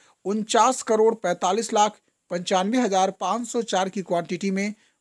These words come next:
वोडाफोन आइडिया लिमिटेड में शेयर ट्रेड किए गए हैं, जिनमें से पन्द्रह करोड़ पैंतीस लाख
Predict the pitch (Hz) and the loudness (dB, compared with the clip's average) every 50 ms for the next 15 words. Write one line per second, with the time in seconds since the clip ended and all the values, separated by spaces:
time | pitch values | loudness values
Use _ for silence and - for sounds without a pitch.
0 | _ 135 151 180 190 240 262 254 - 254 240 233 - 185 165 160 180 196 190 190 | _ -4 -2 0 2 2 0 0 0 -4 -4 -4 -4 -6 -2 0 2 2 2 2
1 | 190 185 175 208 196 180 202 202 196 190 - - 160 170 - - 175 175 - - | 0 -2 -2 -2 -2 -2 -4 -4 -4 -6 -6 -6 -6 -6 -4 -6 -8 -8 -4 -2
2 | 202 196 196 208 202 220 220 190 147 160 196 208 226 277 247 - 277 254 247 - | -2 0 0 0 -2 -2 -4 -4 -4 -4 -4 -2 -2 -2 -2 0 -2 -2 -2 -2
3 | _ 185 180 185 185 226 269 277 262 - 220 196 185 190 196 196 - _ _ _ | _ -6 -6 0 2 4 4 4 2 0 0 2 2 2 2 0 -4 _ _ _
4 | _ _ _ _ - 190 196 202 - 294 262 - 233 214 214 226 226 - | _ _ _ _ 0 0 0 0 0 -4 0 2 4 4 4 4 2 -4